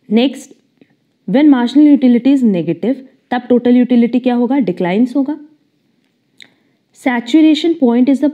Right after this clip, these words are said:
point where, अब सैचुरेशन पॉइंट की बात करें तो ये वहाँ होता है जहाँ मार्जिनल यूटिलिटी क्या होगा, ज़ीरो। करेक्ट आंसर होगा बी, एम यू is equal to zero। अब basically अगर सैचुरेशन पॉइंट की बात करें तो सैचुरेशन पॉइंट मतलब क्या, जहाँ पे जो आपको सर्विस मिल रही है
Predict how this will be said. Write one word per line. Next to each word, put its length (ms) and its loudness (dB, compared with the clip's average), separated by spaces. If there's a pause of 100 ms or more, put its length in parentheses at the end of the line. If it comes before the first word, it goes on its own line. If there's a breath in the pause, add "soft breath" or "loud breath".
point 320 0
where, 260 -4 (300 soft breath)
अब 240 -10
सैचुरेशन 560 0
पॉइंट 260 0
की 60 0
बात 220 -4
करें 180 -2
तो 100 -2
ये 220 0
वहाँ 280 -4
होता 160 -6
है 60 -2
जहाँ 160 -2
मार्जिनल 400 -2
यूटिलिटी 420 -4
क्या 140 -4
होगा, 280 -4
ज़ीरो। 400 -6 (380 loud breath)
करेक्ट 240 -2
आंसर 260 -2
होगा 180 -4
बी, 380 -4
एम 140 -4
यू 180 0
is 140 -8
equal 280 -8
to 80 -2 (100)
zero। 200 -10 (800)
अब 140 -4
basically 420 0
अगर 160 0
सैचुरेशन 680 0
पॉइंट 280 -2
की 120 0
बात 240 -6
करें 200 -6
तो 100 -4
सैचुरेशन 600 -4
पॉइंट 240 -2
मतलब 260 -6
क्या, 220 -6 (380 soft breath)
जहाँ 380 -4
पे 180 -4
जो 100 -6
आपको 200 -6
सर्विस 480 -6
मिल 180 -2
रही 180 -4
है 180 -8